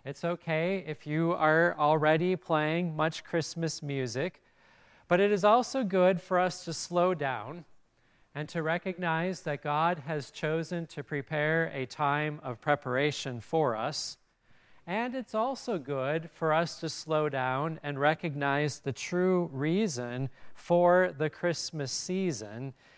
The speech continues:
and that is on Christmas, we celebrate the birth of the Messiah, the coming one, the one who has been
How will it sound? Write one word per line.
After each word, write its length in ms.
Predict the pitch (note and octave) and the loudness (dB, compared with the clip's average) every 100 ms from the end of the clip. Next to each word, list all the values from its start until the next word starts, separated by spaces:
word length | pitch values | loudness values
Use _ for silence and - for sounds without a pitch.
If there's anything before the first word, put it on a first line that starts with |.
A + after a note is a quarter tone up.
| - | -10
and 160 | C3+ D3 | -4 4
that 200 | E3 F#3+ | 6 6
is 240 | F3+ E3 | 4 2
on 180 | E3 D3 | 0 -2
Christmas, 920 | - F#3+ F#3+ - A#2 A#2 C3+ - - - _ - _ - _ _ _ - | -4 -4 -4 -6 -12 -12 -10 -10 -12 -18 _ -20 _ -20 _ _ _ -10
we 100 | D#3 | -6
celebrate 800 | - G3+ A3 D3 C#3+ C#3+ - - _ _ _ _ - _ | -2 0 0 0 0 -2 -8 -20 _ _ _ _ -20 _
the 100 | D3 | -6
birth 580 | C#3 F#3+ F#3 C3+ C#3 - _ - _ - _ - | 0 2 2 -2 -8 -16 _ -20 _ -20 _ -4
of 120 | D3+ | 2
the 100 | E3 | 2
Messiah, 640 | E3+ - F#3+ A3+ D#3 A#2+ B2 _ _ _ _ _ _ - | 2 2 2 2 0 -8 -20 _ _ _ _ _ _ -6
the 100 | E3 | -4
coming 440 | F#3 G#3 A#3 F3 B2+ | 0 -2 -2 -4 -4
one, 220 | A#2+ A#2+ | -6 -4
the 80 | C#3+ | 2
one 220 | E3+ G3+ | 4 4
who 180 | E3+ F#3+ | 2 2
has 300 | F#3 F3+ - | 4 4 2
been 300 | F3+ D#3+ | 0 -2